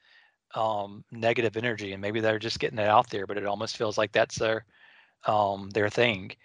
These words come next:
And so I always admire in bands that can break from that, and, and some people might interpret it as cheese, but I don't see it that way at all if it's done properly. Um, you know, hint-, hinting at hope, or even just straight out talking about hope. So,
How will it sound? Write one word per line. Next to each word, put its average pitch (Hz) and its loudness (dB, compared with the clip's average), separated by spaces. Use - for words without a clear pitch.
And 110 -6
so 110 2
I 104 6
always 107 4
admire 101 0
in 101 -2
bands 101 -2
that - 0
can 120 -2
break 113 4
from 107 0
that, 104 4
and, 104 -8
and 110 -4
some 117 0
people 110 2
might 107 6
interpret 117 -4
it 104 2
as 107 -2
cheese, 123 -2
but - -4
I 107 4
don't 113 -2
see 113 -2
it 113 -2
that 110 0
way 107 0
at 101 0
all 110 10
if - -2
it's - -8
done 107 0
properly. 123 0
Um, 98 0
you 117 -4
know, 95 -6
hint-, 143 -4
hinting 143 0
at 123 0
hope, 120 -2
or 110 0
even 110 -2
just - 0
straight 127 8
out 113 8
talking 123 6
about 98 -2
hope. - -10
So, 120 -2